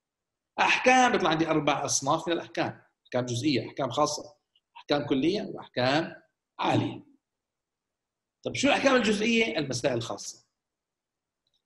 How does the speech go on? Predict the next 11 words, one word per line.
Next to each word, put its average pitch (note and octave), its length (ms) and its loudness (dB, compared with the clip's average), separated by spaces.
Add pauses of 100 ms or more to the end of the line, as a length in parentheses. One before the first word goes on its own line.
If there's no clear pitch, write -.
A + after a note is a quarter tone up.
(220)
شو - 140 0
الأحكام F3+ 720 2 (840)
ال-، B2+ 340 2
آه، A#2 40 4
آه، A2 1040 0 (600)
آه، - 520 -6
ال-، D#3 160 2
ال-، D#3+ 560 -2
الخاصة؟ G3+ 880 2 (1040)
مسائل D#3 300 4
الأبواب، C3 460 2